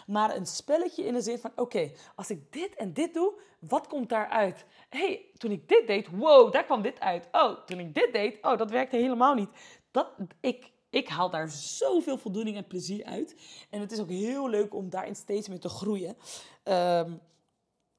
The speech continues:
dus mocht jij als ondernemer nu denken, "Ik hou niet van marketing," leer jezelf alsjeblieft aan om van marketing te houden. En het is ook de tool die je nodig hebt om geld te verdienen. En als het goed is, <laughs> willen we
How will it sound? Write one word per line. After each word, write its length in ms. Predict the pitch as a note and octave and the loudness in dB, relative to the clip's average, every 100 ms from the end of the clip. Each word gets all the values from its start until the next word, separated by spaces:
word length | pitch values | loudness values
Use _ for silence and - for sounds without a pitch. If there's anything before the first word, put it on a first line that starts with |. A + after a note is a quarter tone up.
| _ | _
dus 200 | G#3+ G3+ | -6 0
mocht 200 | B3 B3+ | 0 0
jij 120 | A3 | -2
als 140 | C#4 A#3+ | -4 -6
ondernemer 360 | G#3 G3 G#3 | -8 -8 -8
nu 80 | F#3+ | -8
denken, 260 | F#3 G3 - | -10 -12 -14
"Ik 140 | - C4 | -10 -6
hou 160 | G#3+ | -4
niet 140 | G#3+ G#3+ | -4 -8
van 140 | G3 | -8
marketing," 540 | F#3 F3+ F3+ F3 F3 F3 _ _ _ | 0 0 0 -8 -8 -12 _ _ _
leer 380 | F#3 A#3+ D#4+ D4 | -2 2 4 2
jezelf 500 | A#3+ G#3+ G#3+ A3 - _ _ | 2 4 4 2 -14 _ _
alsjeblieft 500 | G#3+ - A3 A3+ - | 2 2 -4 -6 0
aan 320 | F#3 F#3 G3+ _ | 0 0 -4 _
om 320 | B3+ G3 D4+ E4 _ | 0 0 -4 -10 _
van 200 | A3 G3+ | -4 -2
marketing 540 | A#3 B3 - F#3+ F3 | -2 -2 -8 -12 -12
te 80 | D3 | -14
houden. 440 | C#3+ E3 F#3 D#3 - - - | -4 0 0 -2 -10 -20 -2
En 140 | B3 | 0
het 100 | F4+ | 2
is 140 | G#4 - | 0 4
ook 340 | E4 A3+ D3+ | 2 2 -2
de 200 | A#3 E4+ | 2 2
tool 400 | - F#4+ A3 C#4 - - | 4 2 2 -2 -8 0
die 120 | B3+ | 0
je 80 | A3 | 2
nodig 340 | G#3 D4+ - | 0 0 -2
hebt 280 | F3 G#3 - - - - | -2 -2 -8 -20 -14 2
om 160 | F4 | 2
geld 240 | F4 G#4 A#4+ | 8 6 6
te 80 | |
verdienen. 400 | - F#3 G3 E3 - - | 2 -4 -4 -4 -10 -12
En 120 | - A#3 | 0 2
als 140 | A#3 | 0
het 100 | - | -4
goed 280 | - - A4+ | -2 4 6
is, 340 | A#4+ B4+ - - - - _ | 8 4 2 -10 -8 -8 _
<laughs> 440 | - - - - _ | -12 -10 -10 -12 _
willen 300 | G#3 B3 | 6 8
we 100 | G#3+ | 8